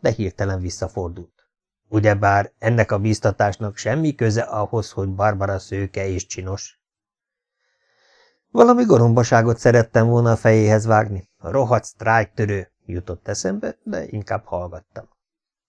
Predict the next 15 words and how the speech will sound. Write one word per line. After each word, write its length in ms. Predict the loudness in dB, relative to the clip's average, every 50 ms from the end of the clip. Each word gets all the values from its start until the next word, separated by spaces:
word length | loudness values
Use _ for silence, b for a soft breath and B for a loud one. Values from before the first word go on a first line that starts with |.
| _ _ _ -2
Elment, 520 | 2 2 2 2 2 -2 -4 -6 -8 -14
s 100 | -16 -10
végül 360 | -6 -4 -4 -2 -2 -2 -2 -2
ez 180 | -2 -2 -2 0
volt 240 | 0 -2 -2 -2
az 120 | -4 -6 -6
utolsó 460 | -6 -6 -4 -6 -4 -4 -4 -4 0
alkalom, 440 | 0 0 0 -2 -2 -4 -4 -4 -4
hogy 120 | -6 -6
szóba 380 | -8 -8 -8 -6 -4 -2 -2 -2
álltunk 440 | -2 -2 -6 -10 -12 -14 -14 -12 -14
egymással. 580 | -14 -14 -14 -18 -18 -18 -18 -20 -20 -20 _ _ _ _ _ _ _ _ _ _ -20
A 80 | -18
sztrájk 480 | -18 -16 _ -12 -10 -6 -6 -6 -6 -4
miatt? 300 | -4 -4 -4 -6 -10